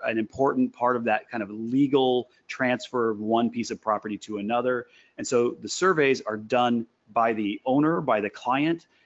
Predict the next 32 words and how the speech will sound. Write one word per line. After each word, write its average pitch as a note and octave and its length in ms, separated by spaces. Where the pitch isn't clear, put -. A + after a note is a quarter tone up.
It's - 140
part C3+ 280
of C3+ 120
the, A2+ 380
what A#2 380
they B2+ 240
are B2+ 140
expected A#2+ 520
to A2 280
pull B2+ 240
together B2+ 600
when A2+ 180
they A2 460
are G#2+ 260
starting A#2 420
a G#2+ 40
project. G2+ 440
So G2 100
you F#2+ 140
get A2 180
a, G#2 120
a - 80
contract C3+ 720
with C3+ 160
a, C3 240
an C3+ 100
owner D3 240
for B2 180
a A2+ 40
new, B2+ 260
new C3 160
project. D#3+ 540